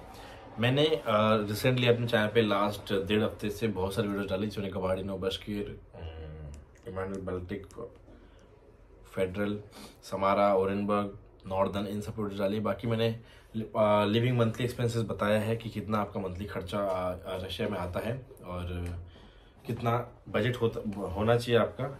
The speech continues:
admission process क्या है, वो सब eligibility criteria मैंने ब-, बनाया है। तो उसके पहले अगर आपने इसकी पुरानी video नहीं देखी होगी तो आप जाके देख लीजिए।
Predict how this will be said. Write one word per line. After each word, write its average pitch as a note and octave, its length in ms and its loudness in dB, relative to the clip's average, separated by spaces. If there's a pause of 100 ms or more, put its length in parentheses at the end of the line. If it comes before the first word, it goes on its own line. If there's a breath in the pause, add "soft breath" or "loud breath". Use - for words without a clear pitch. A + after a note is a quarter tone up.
admission G#2+ 320 -2
process - 420 -8
क्या - 140 2
है, G#2 140 2
वो G2+ 140 -2
सब - 220 -2
eligibility G2 360 -2
criteria G2 300 -2
मैंने G2+ 160 0 (200)
ब-, F#2+ 220 -4
बनाया G2+ 240 0
है। E3 200 -2 (280 loud breath)
तो A#2 80 -10
उसके A2 220 -4
पहले G#2+ 280 6
अगर A2+ 80 8
आपने A2+ 200 -2
इसकी A2 160 -8
पुरानी G#2 300 -2
video G#2 180 0
नहीं G#2 100 0
देखी G#2 180 -2
होगी B2 120 -4
तो B3+ 100 -6
आप F#3 320 -6
जाके - 220 -4
देख F#2+ 180 -6
लीजिए। F#2+ 240 -6